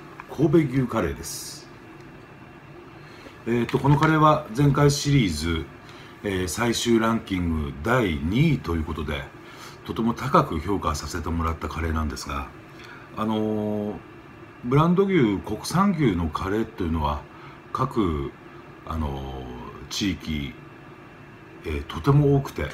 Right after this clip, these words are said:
えー、の、その中でも、この神戸牛カレーはダントツに美味しかったと覚えています。食べるのが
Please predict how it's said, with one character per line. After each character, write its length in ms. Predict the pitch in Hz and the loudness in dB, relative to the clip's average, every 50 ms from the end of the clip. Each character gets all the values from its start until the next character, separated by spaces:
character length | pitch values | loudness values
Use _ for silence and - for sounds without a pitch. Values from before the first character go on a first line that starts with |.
| - - - - - - - - - - - - - - - - - - | -10 -16 -20 -20 -20 -20 -20 -20 -20 -20 -20 -20 -20 -18 -20 -20 -14 -8
え 60 | - 90 | -6 -4
ー、 60 | 85 | -2
の、 260 | 85 82 80 76 76 | -2 -2 -2 -2 -2
そ 120 | - - | 0 4
の 80 | 135 143 | 6 6
中 220 | 156 185 - 202 | 6 6 4 4
で 60 | 143 95 | 2 2
も、 220 | 76 71 69 - - - - - - - - - - - - - - - - - - - - - - - - | 0 -2 -6 -8 -12 -18 -20 -20 -20 -20 -20 -20 -20 -20 -20 -20 -20 -20 -20 -20 -20 -20 -20 -20 -20 -12 -6
こ 100 | - 117 | -2 0
の 200 | 117 113 107 98 | 0 0 0 -2
神 360 | 78 - 101 110 104 107 104 | -4 -2 -2 0 2 2 2
戸 100 | 92 107 | 2 2
牛 60 | 101 92 | 0 2
カ 140 | 104 101 | 2 0
レ 80 | 90 82 | 0 0
ー 60 | 78 | 0
は 260 | 80 90 92 90 87 71 76 | 0 0 0 -2 -2 -6 -6
ダ 140 | 76 90 98 | -6 -4 -2
ン 120 | 113 123 127 | -2 -2 -2
ト 120 | - 127 | -2 -4
ツ 140 | 120 - 123 | -2 0 0
に 80 | 123 | 2
美 60 | 120 120 | 2 2
味 60 | 113 | 0
し 60 | - | 0
か 120 | - 92 90 | -2 -4 -4
っ 20 | |
た 160 | 82 - 87 | -4 -6 -6
と 180 | 80 - 135 135 | 0 2 2 2
覚 280 | 85 76 76 80 80 76 | 2 0 -2 -4 -4 -4
え 20 | |
て 80 | - - | -6 -10
い 60 | - | -12
ま 100 | - - | -10 -10
す。 420 | - - - - - - - - - - - - - - - - - - - - - - - - - - - - - - - - - - - - - - - - - - - - - - - - - - - - - - - - - - - - - - - - - | -10 -10 -10 -10 -12 -12 -14 -16 -18 -20 -20 -20 -20 -20 -20 -20 -20 -20 -20 -20 -20 -20 -20 -20 -20 -20 -20 -20 -20 -20 -20 -20 -20 -20 -20 -20 -20 -20 -20 -20 -20 -20 -20 -20 -20 -20 -20 -20 -20 -20 -20 -20 -20 -20 -20 -20 -20 -20 -20 -20 -20 -20 -18 -14 -12
食 120 | - 98 107 | -6 -2 -2
べ 40 | 107 | -2
る 80 | 87 | 0
の 80 | 78 78 | 0 -2
が 180 | 85 85 - | -2 -2 -2